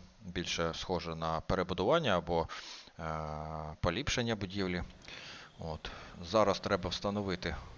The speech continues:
опорні оці труби, чи що воно таке взагалі, не знаю поки що. А, все, згадав. Треба інший кран взяти для того.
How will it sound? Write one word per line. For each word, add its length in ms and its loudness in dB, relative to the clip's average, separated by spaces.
опорні 460 4
оці 240 2
труби, 360 2
чи 160 -2
що 180 2
воно 200 0
таке 260 -4
взагалі, 460 -4
не 60 -8
знаю 360 -4
поки 220 -10
що. 200 -6
А, 280 12
все, 340 6
згадав. 420 4
Треба 580 10
інший 340 2
кран 340 4
взяти 340 -2
для 160 -6
того. 360 -4